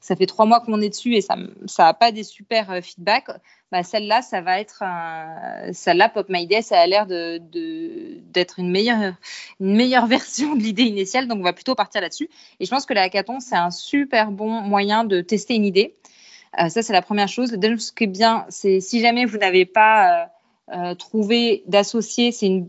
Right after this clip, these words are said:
et que vous avez un semblant d'idée, c'est bien d'y aller, de la proposer, puisque on se retrouve avec d'autres personnes, euh, qui ont des idées, euh, qui ont,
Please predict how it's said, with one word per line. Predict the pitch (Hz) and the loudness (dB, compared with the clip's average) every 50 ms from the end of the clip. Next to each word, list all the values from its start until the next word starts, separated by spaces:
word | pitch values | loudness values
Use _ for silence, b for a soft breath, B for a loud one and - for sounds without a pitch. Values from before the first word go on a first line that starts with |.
| _ | _
et | - - 185 | -2 0 2
que | - 226 | 4 4
vous | 202 202 190 | 4 6 6
avez | 233 220 220 214 262 269 269 269 202 - - _ _ _ _ | 4 4 4 4 2 0 2 0 0 -2 -4 _ _ _ _
un | - - 202 202 | 0 2 2 2
semblant | 196 - 240 233 233 247 240 | 2 0 -2 0 0 0 0
d'idée, | 247 226 190 220 247 | 0 0 0 -2 -4
c'est | 240 - 190 | -4 -4 -6
bien | 170 165 226 262 | -4 -4 -4 -4
d'y | 269 247 | -2 0
aller, | 240 220 233 226 | 0 0 0 0
de | 214 | -2
la | 190 | -2
proposer, | 190 - - 196 - 220 214 196 247 240 | -4 -4 -8 -4 0 0 0 0 0 -4
puisque | - 202 - - - - 214 202 b b b b b | -6 -10 -16 -10 -4 -4 -4 -4 b b b b b
on | 190 190 190 | -2 -2 -2
se | 185 - | 0 2
retrouve | 220 214 208 - - 247 240 233 | 0 0 0 2 2 4 6 6
avec | 208 175 180 175 170 170 | 6 4 2 -2 -2 -2
d'autres | 208 240 240 - | -2 -2 -2 0
personnes, | - 233 220 226 - - 240 233 226 220 | 0 -2 -2 -2 -2 0 2 2 2 2
euh, | 208 - - 185 175 170 170 175 | 0 0 0 0 0 -2 -2 -4
qui | 175 - - - - 208 | -6 -10 -8 -2 0 2
ont | 202 202 | 2 2
des | 196 190 190 175 190 | 2 2 0 0 -2
idées, | 190 175 202 214 214 214 214 196 | -2 0 4 4 6 6 6 6
euh, | 175 170 170 170 b b b b b b b b b | 4 2 0 -2 b b b b b b b b b
qui | - - | -2 2
ont, | 196 190 180 175 | 2 2 2 0